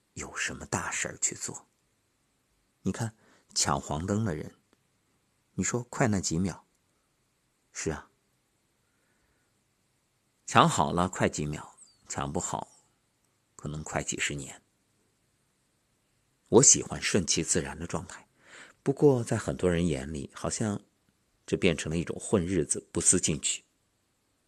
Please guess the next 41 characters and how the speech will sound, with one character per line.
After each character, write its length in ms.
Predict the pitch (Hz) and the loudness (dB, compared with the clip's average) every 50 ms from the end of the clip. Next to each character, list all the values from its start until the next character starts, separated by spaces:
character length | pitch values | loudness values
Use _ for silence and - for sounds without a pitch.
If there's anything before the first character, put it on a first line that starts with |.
| _ _ _ _ _ _ - | _ _ _ _ _ _ 0
其 140 | - 175 | 4 4
实， 320 | 175 - - 117 139 - - _ _ _ _ _ _ _ _ _ _ _ _ _ _ _ _ _ _ _ _ _ _ _ _ - | 4 6 6 4 4 2 -6 _ _ _ _ _ _ _ _ _ _ _ _ _ _ _ _ _ _ _ _ _ _ _ _ 2
真 200 | - 110 104 101 | 4 6 6 6
正 320 | - 101 85 78 76 73 | 4 2 2 0 -2 -6
活 220 | - - 80 80 | -4 2 2 4
得 100 | 80 87 80 | 4 4 2
通 300 | - - - 110 117 117 | 2 0 -2 -2 -2 -2
透 220 | - - - 82 - | 0 2 2 2 2
的 120 | 69 67 | 0 -6
人 220 | 65 67 65 65 | -6 -8 -8 -4
才 200 | 65 - - - | -6 -4 -4 -4
明 200 | 67 64 - - | -8 -8 -10 -10
白， 240 | - - - - - _ _ _ _ _ _ - | -12 -10 -10 -12 -12 _ _ _ _ _ _ 0
正 200 | - 87 78 73 | 0 0 0 2
因 180 | 78 82 80 69 | 0 0 -2 -2
人 200 | 73 69 78 82 | -4 -4 -4 -2
生 280 | - - 90 82 73 | 0 0 0 0 0
无 80 | 73 78 | -4 -4
常， 380 | - - - 69 64 65 73 76 - | -4 -4 -6 -6 -8 -10 -12 -8 -4
世 200 | - - 113 - | 0 2 2 2
事 160 | - - 71 | 2 0 -4
纷 280 | - - 85 80 80 | -4 -4 -6 -4 -4
扰， 240 | 78 73 - - _ _ _ _ _ _ _ _ _ - - - _ - | -6 -8 -10 -12 _ _ _ _ _ _ _ _ _ -20 -20 -20 _ 4
唯 140 | - 90 | 6 8
有 160 | 95 78 69 - | 8 8 6 2
宠 300 | - - - 80 90 98 | -2 -4 -2 0 0 0
辱 160 | 76 69 64 | 0 -2 -4
不 140 | - - 78 | -4 -2 0
惊， 320 | - - 101 95 117 117 - _ - - - _ _ | 2 4 2 2 0 -2 -8 _ -20 -20 -20 _ _
才 220 | - - - 73 71 | -8 -2 0 0 0
能 140 | 73 73 | 0 -4
在 160 | 73 - 73 71 | 0 0 0 2
跌 200 | - 87 85 80 | 6 6 6 6
宕 200 | 82 78 73 71 | 6 0 2 2
起 200 | - - 67 64 | 2 2 2 -2
伏 160 | - - - | -4 -6 -6
中 200 | - 76 73 76 - | -4 -6 -8 -8 -8
坦 300 | - - - - 73 64 | -8 -2 -2 -2 -2 -2
然 240 | - - - 76 90 | -6 -10 -8 -8 -4
前 260 | - - - 76 69 | -4 -4 -4 -4 -2
行。 220 | 69 - - - | -2 -2 -2 -2